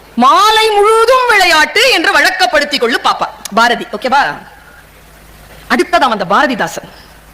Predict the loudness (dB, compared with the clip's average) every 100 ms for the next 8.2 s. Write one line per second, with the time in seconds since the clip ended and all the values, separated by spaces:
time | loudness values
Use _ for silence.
0 | -20 -20 -20 -20 -20 -20 -16 -10 -2 0
1 | 2 0 -2 -2 0 0 0 -2 0 0
2 | -2 -4 -6 -12 -20 -20 -20 -20 -20 -20
3 | -20 -20 -20 -20 -20 -20 -4 -2 0 0
4 | 0 0 -2 0 0 -2 -8 -20 -20 -20
5 | -20 -20 -20 -6 -2 -2 -2 -2 0 0
6 | 0 -2 -6 -10 -20 -20 -20 -20 -20 -20
7 | -20 -4 -2 -2 -2 -2 -2 -2 -2 -2
8 | -2